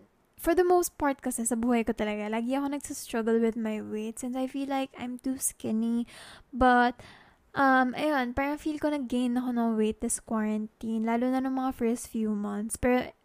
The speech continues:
every now and then, parang pumapayat pa din ako eh. So, ayun, um, y-, minimaintain ko na yung, um, yung weight ko ngayon. Kasi sabi nila, medyo nagkalaman daw na, na, nagkalaman daw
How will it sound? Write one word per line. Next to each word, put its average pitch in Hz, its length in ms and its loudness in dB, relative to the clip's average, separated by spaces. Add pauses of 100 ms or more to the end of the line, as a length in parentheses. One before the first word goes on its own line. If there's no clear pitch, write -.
(140)
every 262 240 0
now 277 160 2
and 285 160 -2
then, 311 100 -4
parang 277 300 -2
pumapayat 247 560 -2
pa 240 80 -4
din 233 180 -2
ako 247 220 -6
eh. 262 160 -2
So, 254 240 -4 (760)
ayun, 311 520 -2
um, 269 320 0
y-, 285 160 -6
minimaintain 294 640 -2
ko 277 80 0
na 269 100 -2 (100)
yung, 254 240 -2
um, 226 360 0
yung 233 180 2
weight 220 300 0
ko 214 180 -2
ngayon. 208 380 -4
Kasi 240 240 -8
sabi 240 260 2
nila, 233 300 -2
medyo 226 240 -4
nagkalaman 220 580 -4
daw 214 220 -2
na, 214 240 -6
na, 226 280 -2
nagkalaman 254 600 0
daw 233 160 4